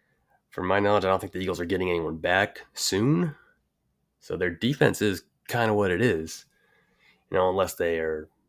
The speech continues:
they plan on firing their defensive coordinator and someone steps up and gives them some kind of boost to their morale and maybe some different play calling. I don't know. It just, to me, it seems like this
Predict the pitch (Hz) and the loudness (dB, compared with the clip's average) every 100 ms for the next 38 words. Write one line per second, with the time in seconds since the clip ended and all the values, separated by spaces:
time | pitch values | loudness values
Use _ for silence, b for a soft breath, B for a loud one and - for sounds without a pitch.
0 | _ _ _ - - 101 92 87 - 92 | _ _ _ -20 -6 -2 0 -2 -4 -2
1 | 92 92 85 80 92 - 87 - 107 104 | -2 -2 -4 -6 -8 -8 -10 -2 4 4
2 | 104 101 98 92 - 95 90 - 95 90 | 4 2 2 0 0 -2 -2 0 0 0
3 | - 98 - 90 95 - 82 95 90 90 | -2 -4 -2 -6 -6 -8 -8 -6 -6 -4
4 | 87 82 80 80 - _ _ _ _ _ | -4 -2 -4 -8 -18 _ _ _ _ _
5 | _ _ _ _ _ _ _ _ _ - | _ _ _ _ _ _ _ _ _ -20
6 | 92 107 104 95 - 92 90 85 82 101 | -6 -2 -2 -4 -8 -6 -2 -2 2 4
7 | 110 104 101 98 95 85 80 80 _ - | 6 4 4 2 0 -2 -6 -10 _ -12
8 | 95 92 85 87 95 90 85 104 98 - | -6 -6 -6 -6 -6 -6 -6 -2 -2 0
9 | 104 98 92 95 95 90 80 78 85 80 | 0 2 0 -2 -2 -2 -2 -2 -4 -8
10 | - - _ _ _ _ _ _ _ _ | -12 -20 _ _ _ _ _ _ _ _
11 | _ - 104 117 110 - 98 101 92 85 | _ -8 0 0 0 -2 -4 -2 -2 -4
12 | 85 90 - - | -4 -8 -8 -12